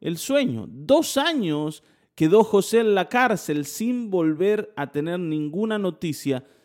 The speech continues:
de este hombre al cual le había pedido que se acuerde de él cuando vuelva a estar delante de Faraón, que le hable de él, que le cuente la historia injusta que había vivido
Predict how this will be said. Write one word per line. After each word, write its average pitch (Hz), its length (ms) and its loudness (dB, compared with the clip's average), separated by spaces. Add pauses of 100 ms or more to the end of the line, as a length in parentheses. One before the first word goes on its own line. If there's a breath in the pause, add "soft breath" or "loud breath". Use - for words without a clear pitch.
(120)
de 156 180 0
este 220 260 0
hombre 196 480 2
al 147 240 -4
cual 185 240 4
le 208 80 2
había 214 260 4
pedido 175 500 2 (280 soft breath)
que 202 100 0
se 196 160 0
acuerde 220 500 6
de 127 240 2
él 143 180 -4 (200)
cuando 139 260 0
vuelva 160 280 4
a - 20 0
estar 147 260 -2
delante 151 380 -2
de 165 80 -2
Faraón, 123 520 -4 (260)
que 131 120 -4
le 123 200 0
hable 175 340 2
de 160 220 2
él, 139 160 -6
que 127 100 -12
le 117 160 -8
cuente 175 520 0
la 135 100 0
historia 139 440 -2
injusta 131 500 -6
que 113 100 -6
había 127 200 0
vivido 160 460 -2